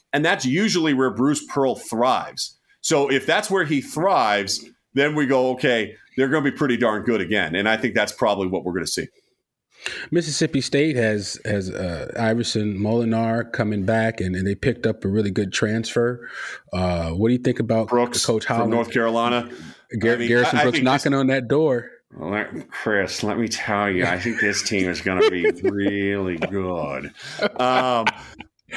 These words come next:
Speaker 2: I love
Speaker 1: this
Speaker 2: Coach,
Speaker 1: is,
Speaker 2: man.
Speaker 1: this is Ben Howland's type of team. They're gonna be in the
Speaker 2: Yeah.
Speaker 1: tournament. Um, and I think
Speaker 2: Yes,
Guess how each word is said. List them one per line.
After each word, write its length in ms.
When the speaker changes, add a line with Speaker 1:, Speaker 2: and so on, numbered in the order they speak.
Speaker 2:
I 80
love 220
Speaker 1:
this 140
Speaker 2:
Coach, 100
Speaker 1:
is, 100
Speaker 2:
man. 220
Speaker 1:
this 240
is 100
Ben 180
Howland's 300
type 180
of 60
team. 200
They're 160
gonna 140
be 120
in 60
the 60
Speaker 2:
Yeah. 60
Speaker 1:
tournament. 340
Um, 560
and 160
I 120
think 180
Speaker 2:
Yes, 80